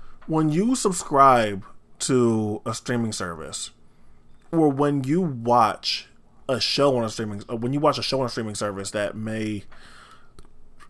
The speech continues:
feature someone, or, uh, may feature someone that has accusations levied against them,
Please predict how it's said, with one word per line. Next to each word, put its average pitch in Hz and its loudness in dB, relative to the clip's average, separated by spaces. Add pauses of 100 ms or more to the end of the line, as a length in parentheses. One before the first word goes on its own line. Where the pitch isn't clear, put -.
(220)
feature 185 -2
someone, 113 0 (400)
or, 131 4
uh, 107 0 (1300)
may 131 4
feature 135 0
someone 123 -2
that 117 0
has 113 0
accusations 117 -4
levied 104 -6
against 135 -4
them, 113 -2